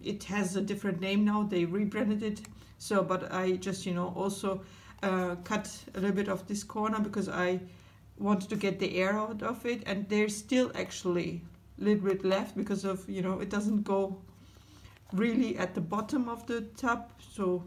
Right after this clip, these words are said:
I, I just leave it like it, as it is. This was a lip gloss, um,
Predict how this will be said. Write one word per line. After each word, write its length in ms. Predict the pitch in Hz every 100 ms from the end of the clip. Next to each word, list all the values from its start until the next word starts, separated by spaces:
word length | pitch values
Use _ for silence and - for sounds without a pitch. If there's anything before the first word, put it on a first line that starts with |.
| -
I, 200 | 175 - -
I 120 | 196
just 240 | 190 -
leave 220 | 170 165
it 120 | 180 156
like 260 | 160 160 -
it, 260 | 165 160
as 140 | 170 170
it 180 | 170
is. 260 | 170 160 - - - - - - - - - - - - -
This 160 | 262 214
was 260 | 233 -
a 160 | 214 214
lip 360 | 208 240 -
gloss, 340 | 311 302 285 -
um, 520 | 208 202 208 202 208